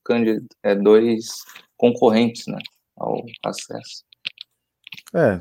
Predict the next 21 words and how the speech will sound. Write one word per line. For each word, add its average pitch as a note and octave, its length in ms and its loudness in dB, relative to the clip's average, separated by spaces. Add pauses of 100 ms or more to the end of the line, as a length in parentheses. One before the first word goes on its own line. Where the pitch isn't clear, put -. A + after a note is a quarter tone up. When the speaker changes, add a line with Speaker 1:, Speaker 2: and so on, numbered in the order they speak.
(120)
Speaker 2:
talvez A2 680 -2
importante B2+ 560 -4
não C3+ 140 -2
chegar C3+ 360 4
muito C#3 240 -2
cansado C3+ 600 2
pra C3+ 160 -4
esse C3+ 300 -6
final, C3+ 440 -2
né, A2 140 -2
de A2+ 220 -4
turno. G#2+ 400 -4 (800)
Mas C3+ 240 4
então D#3+ 400 4
vamos E3 240 2
passando D#3+ 400 2
pra D#3+ 160 0
nossa D3+ 640 2
parte C#3+ 260 4
final, D#3 460 2
né, F#3 180 0